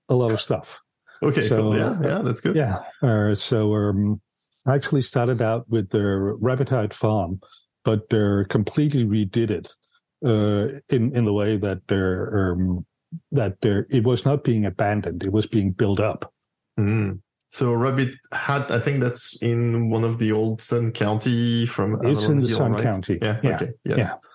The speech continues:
Speaker 1: So,
Speaker 2: Cool.
Speaker 1: and then I placed my, um, uh, all, uh, all my players, uh,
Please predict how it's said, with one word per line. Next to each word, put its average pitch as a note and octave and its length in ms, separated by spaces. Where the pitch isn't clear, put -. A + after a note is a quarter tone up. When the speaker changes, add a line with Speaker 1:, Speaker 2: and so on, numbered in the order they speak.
Speaker 1:
So, A2+ 200
Speaker 2:
Cool. G#2 380
Speaker 1:
and A#2 140
then C#3 120
I B2 100
placed A#2 460
my, G#2+ 380
um, F#2+ 720
uh, A2 120
all, B2 400
uh, G#2 160
all A#2 240
my G#2 80
players, A#2 600
uh, G#2 340